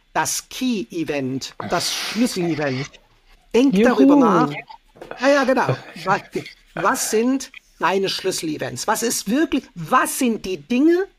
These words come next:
Speaker 1: auf der Webseite, die du betreibst, die einen Menschen,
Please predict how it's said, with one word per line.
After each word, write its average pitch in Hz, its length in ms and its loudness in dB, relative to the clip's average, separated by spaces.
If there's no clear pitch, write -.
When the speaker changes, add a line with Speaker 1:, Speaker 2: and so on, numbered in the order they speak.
Speaker 1:
auf 202 200 -2
der 165 260 -2
Webseite, 202 960 -2
die 196 80 -6
du 190 100 -2
betreibst, 165 840 -4
die 240 260 0
einen 175 380 -4
Menschen, 208 680 -2